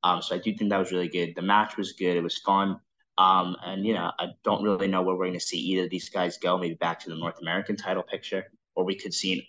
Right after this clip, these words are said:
uh, upgrade to, uh, the main roster coming soon, but it'll be definitely interesting to, uh, c-, continue to watch these two unfold. Uh, following this,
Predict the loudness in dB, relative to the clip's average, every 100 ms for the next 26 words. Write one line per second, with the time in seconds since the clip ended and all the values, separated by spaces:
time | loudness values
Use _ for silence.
0 | -2 0 0 -2 -4 -4 -2 -2 -2 -6
1 | -2 0 2 2 0 -4 -2 -2 -2 -4
2 | -10 -8 -6 -4 -4 -4 -6 -4 -6 -6
3 | _ _ -2 0 2 0 -2 -6 -6 -6
4 | -6 -4 -6 -6 -8 -6 -4 -6 -8 -14
5 | _ _ -20 -20 _ _ -8 -4 -2 0
6 | 0 -2 -4 -6 -6 -6 -6 -8 -6 -8
7 | -8 _ _ _ _ _ _ _ _ _
8 | _ _ _ _ _ _ _ _ _ _
9 | _ _ _ _ _ _ _ 0 4 6
10 | 4 2 -10 0 8 8 8 6 6 4
11 | -2 -6